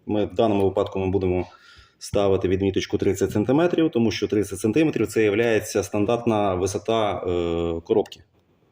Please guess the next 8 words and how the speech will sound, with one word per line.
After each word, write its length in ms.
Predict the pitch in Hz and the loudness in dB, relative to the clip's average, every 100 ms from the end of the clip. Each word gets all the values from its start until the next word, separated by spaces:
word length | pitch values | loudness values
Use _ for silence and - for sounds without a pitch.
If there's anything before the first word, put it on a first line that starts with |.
| _ _ _ - - - - - - _ _ _ _ _ _ _ _ - _ - | _ _ _ -18 -18 -20 -20 -20 -20 _ _ _ _ _ _ _ _ -20 _ -10
Отож, 360 | 98 95 101 | -8 -2 0
беремо 380 | 85 95 92 87 | 0 -2 0 0
рулетку, 520 | 87 101 165 - 170 160 - _ - - - - - - - _ _ - - - | 0 -2 -2 -2 -2 -2 -10 _ -20 -18 -18 -18 -20 -20 -20 _ _ -18 -14 -10
заміряємо, 680 | 87 95 92 98 131 151 131 | -2 2 2 2 2 2 2
як 140 | 90 | 2
бачите, 500 | 92 98 - - 143 - _ _ _ _ _ _ _ _ | 2 0 0 -4 -4 -6 _ _ _ _ _ _ _ _
тридцять 340 | 95 101 - | -2 -2 -2
сантиметрів. 540 | - 98 98 87 - | -2 0 0 0 -2